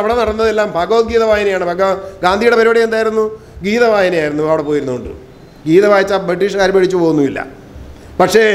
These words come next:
ഗീതയെ പ്രതിഷേധിക്കാൻ എന്ന കാര്യം ഇതിലേക്ക് നമ്മുടെ ദേശീയ പ്രസ്ഥാനം വന്ന് ഞാൻ അതിൻ്റെ എസ് എം എല്ലിൽ പോകുന്നില്ല. നാരായണഗുരു എഴുതിയ പുസ്തകങ്ങൾ നിങ്ങൾക്കറിയണം ഏതൊക്കെയാണെന്ന്. വിഷ്ണു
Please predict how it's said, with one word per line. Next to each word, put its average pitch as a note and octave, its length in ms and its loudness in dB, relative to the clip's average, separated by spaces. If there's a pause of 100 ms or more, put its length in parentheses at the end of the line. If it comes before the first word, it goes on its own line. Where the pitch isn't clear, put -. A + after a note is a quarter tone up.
(380)
ഗീതയെ F#3+ 340 4
പ്രതിഷേധിക്കാൻ G3+ 640 2 (160)
എന്ന F#3+ 220 -2
കാര്യം F3+ 200 -2
ഇതിലേക്ക് F#3 420 0 (420)
നമ്മുടെ E3+ 260 2
ദേശീയ F3 260 0
പ്രസ്ഥാനം D#3+ 300 -2
വന്ന് D#3+ 240 0
ഞാൻ D#3+ 160 0
അതിൻ്റെ F3 200 2 (260)
എസ് D3+ 140 -6
എം F3 80 -2
എല്ലിൽ D#3+ 180 2
പോകുന്നില്ല. C#3+ 280 0 (1900)
നാരായണഗുരു C4+ 560 4
എഴുതിയ C4 220 2
പുസ്തകങ്ങൾ B3+ 360 2
നിങ്ങൾക്കറിയണം F#3+ 480 0
ഏതൊക്കെയാണെന്ന്. E3+ 460 -4 (1000)
വിഷ്ണു A#3 260 0